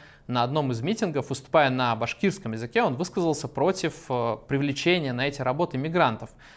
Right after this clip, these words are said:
По словам активистов, в суде перевод этой речи намеренно исказили,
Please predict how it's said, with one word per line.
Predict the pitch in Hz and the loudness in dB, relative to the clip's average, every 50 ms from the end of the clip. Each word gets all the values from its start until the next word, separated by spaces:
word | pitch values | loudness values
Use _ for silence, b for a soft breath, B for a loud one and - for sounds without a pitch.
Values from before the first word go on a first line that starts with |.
| B B | B B
По | - | -4
словам | 120 - 185 185 170 156 | 0 4 4 6 6 4
активистов, | 151 - - 165 185 254 277 - - 196 170 | 2 0 -4 -2 0 0 0 0 -2 -2 -2
в | - | -2
суде | - - 175 151 120 120 131 165 214 | -2 -2 -2 -2 0 2 2 2 2
перевод | 214 - 131 127 120 123 123 - | 2 0 0 0 0 0 -2 -4
этой | 117 - - 123 120 | -4 -4 -4 -2 0
речи | 131 139 131 127 - - | 0 0 0 0 -4 -6
намеренно | 113 120 135 147 156 170 180 180 151 127 120 110 107 107 101 - - | -4 -2 0 0 2 2 4 4 4 4 2 0 -2 -4 -8 -8 -8
исказили, | 127 - - - 139 120 110 110 104 104 104 110 147 226 - | -8 -6 -2 0 0 0 0 -2 -6 -6 -2 0 0 0 0